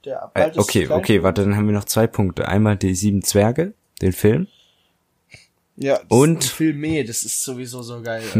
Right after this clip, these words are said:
Speaker 2: Märchen in Asozial.
Speaker 1: <laughs> Oh ja, stimmt.
Speaker 2: Ah.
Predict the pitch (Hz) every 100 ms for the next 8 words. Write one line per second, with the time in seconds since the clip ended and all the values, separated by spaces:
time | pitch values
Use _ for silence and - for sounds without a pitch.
0 | 104 107 104 107 123 - - 101 104 92
1 | - - 98 - 95 - - 92 - -
2 | - - _ _ _ _ _ _ - -
3 | 107 170 143 220 - 160 180 175 151 143
4 | 123 - 147 131 120 _ _ _ - -
5 | - - - - 135 135